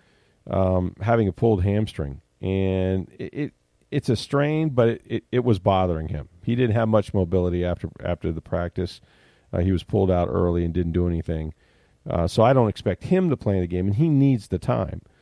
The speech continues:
uh, because they're not gonna play their starters. And so you'd love to see McCallum, uh, get out there. And, you know, I talked to him and wrote a story about him in the Tampa Bay Times, uh, just how the speed of the game.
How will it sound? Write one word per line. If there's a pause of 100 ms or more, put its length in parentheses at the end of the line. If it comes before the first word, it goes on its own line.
(300)
uh,
because
they're
not
gonna
play
their
starters.
And
so
you'd
love
to
see
McCallum, (460)
uh,
get
out
there.
And,
you
know,
I
talked
to
him (480)
and
wrote
a
story
about
him
in
the
Tampa
Bay
Times,
uh, (400)
just
how (500)
the
speed
of
the
game.